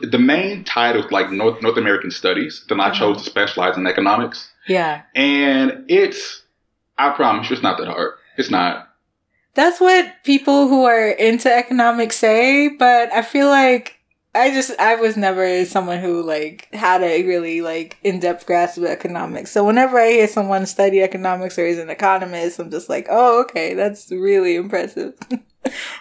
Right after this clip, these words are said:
Speaker 1: What I tell people is, it's like three equations that, that you just gotta memorize and then
Speaker 2: <laughs>
Speaker 1: read the paper and then read the paper.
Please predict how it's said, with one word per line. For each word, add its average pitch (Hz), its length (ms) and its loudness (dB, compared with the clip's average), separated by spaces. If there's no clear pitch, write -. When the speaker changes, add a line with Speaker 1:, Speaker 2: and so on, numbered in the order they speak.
Speaker 1:
What 147 140 2
I 165 160 2
tell 147 220 0
people 95 380 0
is, 92 340 2
it's 127 180 -2
like 101 460 -2
three 117 280 0
equations 104 680 -2
that, 92 180 -4
that 95 160 0
you - 60 -14
just 95 180 -4
gotta 113 200 0
memorize 92 720 0
and 92 100 -6
then 92 340 -2
Speaker 2:
<laughs> - 140 -20
Speaker 1:
read 110 240 0
the - 40 -4
paper 101 600 0
and 98 160 -6
then 92 460 0
read 85 240 -2
the - 60 -14
paper. - 380 -8